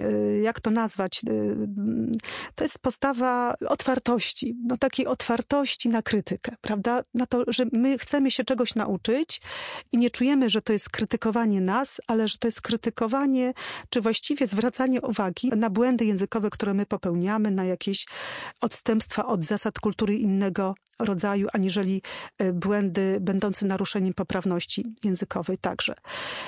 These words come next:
Powinniśmy dużo czytać,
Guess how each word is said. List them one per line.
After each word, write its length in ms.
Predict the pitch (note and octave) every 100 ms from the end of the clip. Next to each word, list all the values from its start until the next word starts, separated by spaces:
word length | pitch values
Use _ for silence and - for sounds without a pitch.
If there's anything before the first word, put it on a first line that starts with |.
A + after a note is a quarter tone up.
| - _ -
Powinniśmy 800 | A3+ D4 E4+ D#4 - B3 B3 - _
dużo 280 | C4 D4+ B3+
czytać, 600 | - E3+ F3+ G#3 - -